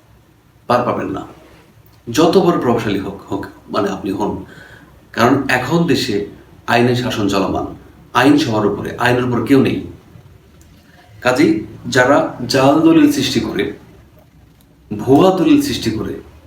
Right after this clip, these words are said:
ফেক দলিল সৃষ্টি করে যারা জমি ভোগ দখল করছে, অন্যদের ঠকিয়ে, অন্যের হক মেরে, তাদেরকে অবশ্যই ছাড়তে হবে। পরিত্যক্ত সম্পত্তি। নাম্বার সিক্স, পরিত্যক্ত সম্পত্তি। What is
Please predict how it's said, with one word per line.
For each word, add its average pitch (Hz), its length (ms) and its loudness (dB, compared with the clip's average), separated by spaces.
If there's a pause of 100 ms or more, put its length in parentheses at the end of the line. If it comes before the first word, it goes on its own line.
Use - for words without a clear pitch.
(280)
ফেক 165 360 4
দলিল 147 240 6
সৃষ্টি 117 280 -6
করে 104 200 -4
যারা 95 340 -8 (300)
জমি 117 240 4
ভোগ 120 220 -2
দখল 107 280 -2
করছে, - 480 -4
অন্যদের 110 1000 -2
ঠকিয়ে, - 520 0 (580)
অন্যের 110 280 0
হক 135 320 0
মেরে, - 240 0 (1300)
তাদেরকে 120 600 0 (460)
অবশ্যই 143 420 2
ছাড়তে 120 280 -4
হবে। 107 180 -8 (600)
পরিত্যক্ত - 420 2
সম্পত্তি। - 520 -10 (380)
নাম্বার 101 180 -2
সিক্স, - 520 -2 (460)
পরিত্যক্ত 165 420 2
সম্পত্তি। - 520 -8 (480)
What 131 140 2
is 190 80 2